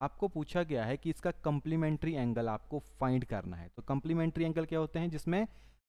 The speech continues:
x plus y is equal to कितना होता है आपके पास, नाइंटी डिग्री। यानी अगर मान लीजिए y ट्वेंटी है तो x क्या हो जाएगा, नाइंटी minus twenty is equal to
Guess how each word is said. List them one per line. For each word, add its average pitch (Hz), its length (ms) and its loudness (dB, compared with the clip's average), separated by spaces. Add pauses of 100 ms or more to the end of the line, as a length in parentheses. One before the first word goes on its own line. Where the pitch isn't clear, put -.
x - 260 -2
plus 156 340 -2
y 127 240 2
is 120 180 -2
equal 120 260 -4
to 117 120 -6
कितना 113 240 -4
होता 107 180 -4
है 104 60 0
आपके 107 220 -8
पास, - 280 -2
नाइंटी 117 340 2
डिग्री। 92 380 -6
यानी 151 280 4 (420)
अगर 165 200 2
मान 143 240 4
लीजिए 170 220 2 (120)
y 135 300 4
ट्वेंटी 117 380 2
है 139 160 -2 (320)
तो 135 80 2
x - 180 0
क्या 139 140 0
हो 113 120 -2
जाएगा, 120 260 0
नाइंटी 120 420 2
minus 131 360 2
twenty 117 360 0
is 110 120 -6
equal 107 300 -4 (100)
to 214 120 4